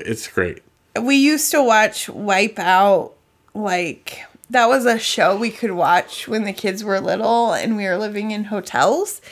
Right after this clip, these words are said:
Speaker 1: Yeah.
Speaker 2: Um, <laughs> so, like, we used to watch it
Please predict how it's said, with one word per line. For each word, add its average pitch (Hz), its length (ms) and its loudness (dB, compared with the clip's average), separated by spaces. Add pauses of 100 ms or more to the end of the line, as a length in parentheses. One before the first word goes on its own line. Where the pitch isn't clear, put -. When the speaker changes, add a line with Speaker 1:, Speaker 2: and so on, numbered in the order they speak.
Speaker 1:
Yeah. 110 300 0 (280)
Speaker 2:
Um, 233 680 2
<laughs> - 60 -20
so, 240 800 2 (680)
like, 233 340 2
we 262 120 0
used 285 200 4
to 254 100 4
watch 240 380 0
it 240 240 2